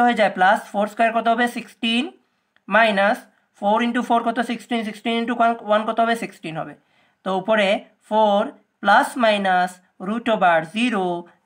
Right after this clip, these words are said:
divided by eight। Root over zero হলে সেম মূল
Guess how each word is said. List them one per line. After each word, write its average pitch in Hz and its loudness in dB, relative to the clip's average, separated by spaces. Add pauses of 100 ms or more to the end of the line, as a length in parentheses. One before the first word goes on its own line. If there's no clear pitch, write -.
divided 180 -4 (120)
by 160 4 (300)
eight। 147 -12 (340)
Root 196 -12
over 220 2 (100)
zero 214 -2
হলে 180 -2 (540)
সেম 247 0 (100)
মূল 202 -4